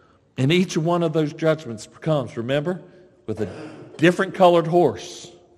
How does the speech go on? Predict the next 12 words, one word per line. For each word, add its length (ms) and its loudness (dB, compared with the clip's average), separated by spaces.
a 80 -2
white 400 6
one, 160 -6
a 40 -4
red 380 4
one, 160 -8
a 60 -6
black 440 2
one, 140 -6
a 80 -8
pale 460 2
one. 180 -10